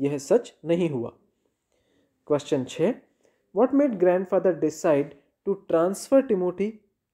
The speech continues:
Timothy to the zoo? ऐसा क्या हुआ कि दादाजी को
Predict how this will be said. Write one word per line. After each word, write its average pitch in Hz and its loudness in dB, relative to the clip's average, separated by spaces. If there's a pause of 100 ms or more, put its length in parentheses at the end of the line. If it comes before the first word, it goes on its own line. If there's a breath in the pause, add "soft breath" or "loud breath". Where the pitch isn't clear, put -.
Timothy 175 0 (400)
to 208 0
the 147 2
zoo? 165 2 (1400)
ऐसा 190 2
क्या 254 4
हुआ 196 -2
कि 233 -8
दादाजी 131 -2
को 233 -4